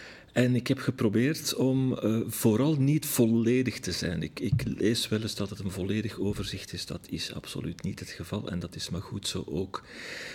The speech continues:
Ik denk dat een volledig overzicht, dat dat een encyclopedisch werk oplevert en dat niemand daarop zit te wachten. Dus ik heb een aantal mensen ni-, niet behandeld en een aantal anderen wel.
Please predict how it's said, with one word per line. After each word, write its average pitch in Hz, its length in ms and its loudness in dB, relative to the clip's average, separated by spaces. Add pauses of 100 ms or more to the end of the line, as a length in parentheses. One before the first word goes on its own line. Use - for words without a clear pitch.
(160)
Ik 101 140 -6
denk 127 180 4
dat 117 140 0
een 110 120 2
volledig 120 440 0
overzicht, 117 540 0
dat 110 140 -2
dat 104 180 0
een 107 120 2
encyclopedisch 107 960 -2
werk 110 260 -2
oplevert 104 520 -4
en 95 100 -4
dat - 180 -6
niemand 95 300 -2
daarop 87 240 -6
zit - 360 -8
te - 120 -4 (160)
wachten. - 460 -6 (720)
Dus 127 160 0
ik 131 120 0
heb 127 120 2
een 123 100 2
aantal 120 240 2
mensen 113 320 2 (200)
ni-, 120 260 2
niet 135 540 0
behandeld 101 680 0
en 95 100 -2
een 95 160 -2
aantal 95 340 -2
anderen 87 440 -2
wel. 76 280 -4